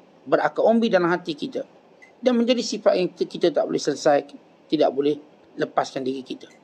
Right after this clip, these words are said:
Sebagaimana disebut oleh Syekh tadi. Bila sifat nifak tadi dah lekat ke hati, dah tak ada buat apa.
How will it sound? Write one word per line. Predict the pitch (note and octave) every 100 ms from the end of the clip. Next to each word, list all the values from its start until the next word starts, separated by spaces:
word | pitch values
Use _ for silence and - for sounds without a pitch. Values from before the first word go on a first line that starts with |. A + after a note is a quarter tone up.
| _
Sebagaimana | - D3 D3+ F3
disebut | F3 F#3 F3+
oleh | -
Syekh | E3+ D3
tadi. | - D3+ - - _ _ _ _ _ _ _ _ _ _ _ _ _ _
Bila | C#3
sifat | C3 F3 E3 -
nifak | F3 F3 - -
tadi | F3+
dah | F3+ F3
lekat | F#3+ - F#3 -
ke | -
hati, | - - - - -
dah | E3+
tak | D#3
ada | B2+
buat | B2+ -
apa. | -